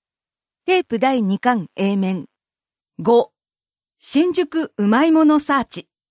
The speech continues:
今号から毎月五日号で、新宿の美味しい食べ物を紹介していきます。今月のキーワード、区内で購入できる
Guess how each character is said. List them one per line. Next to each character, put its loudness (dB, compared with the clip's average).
今 -2
号 2
か -6
ら -6
毎 0
月 -8
五 -10
日 -2
号 -2
で、 -4
新 0
宿 -2
の 2
美 2
味 0
し -6
い -
食 -4
べ 2
物 2
を -2
紹 -2
介 -2
し -10
て -2
い -4
き -10
ま -4
す。 -18
今 0
月 -4
の 2
キ 0
ー 0
ワ 0
ー 0
ド、 -8
区 0
内 0
で 2
購 2
入 6
で 0
き -4
る -4